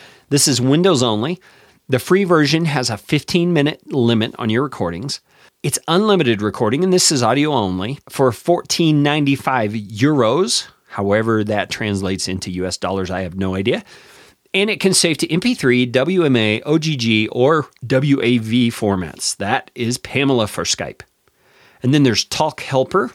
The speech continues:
You can find it at talk helper dot com. This is Windows only as well.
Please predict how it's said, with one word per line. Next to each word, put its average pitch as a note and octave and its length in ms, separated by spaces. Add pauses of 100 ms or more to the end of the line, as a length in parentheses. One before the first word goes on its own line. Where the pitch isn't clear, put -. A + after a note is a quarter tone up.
(100)
You - 160
can A2+ 160
find A2+ 200
it A2 100
at A2 160
talk - 300
helper G#2 320
dot G#2+ 240
com. F3+ 340 (380)
This D#3+ 220
is D3+ 120
Windows D#3 360
only C#3 240
as A#2 120
well. D#3 360